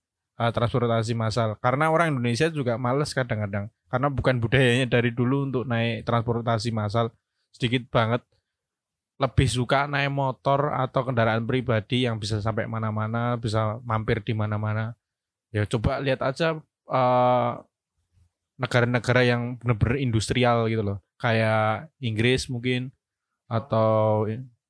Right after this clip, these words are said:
New York, eh, New York, Amerika Serikat, Jepang, yang bener-bener itu di situ orang tertata waktunya dalam sehari, yaitu kerja,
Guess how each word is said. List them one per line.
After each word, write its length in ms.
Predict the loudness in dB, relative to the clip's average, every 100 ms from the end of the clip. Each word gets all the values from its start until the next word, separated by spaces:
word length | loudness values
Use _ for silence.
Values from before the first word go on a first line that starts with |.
| -20 _
New 160 | -2
York, 300 | 2 2 2
eh, 200 | 2 2 2
New 300 | -2 -2 -2
York, 180 | -2
Amerika 360 | 0 0 2 0
Serikat, 480 | 0 0 2 0 0 -8 -20 -20 _ _ _
Jepang, 520 | -16 -4 0 2 0 -8 _ _ _
yang 340 | -4 -2 -4
bener-bener 540 | -4 -2 -2 -2 -2 -2
itu 220 | -4 -6
di 100 | -4
situ 360 | -4 -2 -2 -4 -10 _
orang 480 | 0 2 2 -2 -10 _ _ _ _ _ _ _
tertata 600 | -2 0 0 0 2 2
waktunya 540 | 4 2 -2 -4 -2
dalam 260 | 0 0 0
sehari, 540 | 2 2 2 0 0
yaitu 280 | -2 -4 -8
kerja, 800 | -6 -6 -6 -2 2 4 2 -4